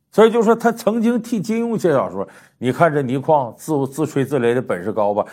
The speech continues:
屡替张彻改剧本，曾带金庸写小说。不光这个，倪匡呢，在香港当时的电视台里头呢，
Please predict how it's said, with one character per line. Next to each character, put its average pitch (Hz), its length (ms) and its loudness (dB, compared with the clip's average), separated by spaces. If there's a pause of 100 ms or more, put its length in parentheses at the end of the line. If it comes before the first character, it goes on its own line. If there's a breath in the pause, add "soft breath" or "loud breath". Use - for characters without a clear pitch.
(100)
屡 135 240 4
替 233 180 0
张 180 240 4
彻 165 160 0
改 110 200 0
剧 139 120 -4
本， 92 240 -4
曾 120 240 -10
带 127 140 2
金 104 260 -8
庸 98 80 -14
写 90 140 -14
小 71 160 -12
说。 - 160 -20 (1120)
不 233 160 2
光 208 220 6
这 214 180 4
个， 143 140 0
倪 151 160 -2
匡 196 280 2
呢， 165 140 -6 (300 loud breath)
在 175 160 2
香 170 260 2
港 110 180 2
当 147 160 0
时 139 220 -4
的 143 180 -2
电 143 220 -2
视 110 80 -4
台 98 200 -6
里 113 120 -6
头 98 140 -10
呢， 107 120 -10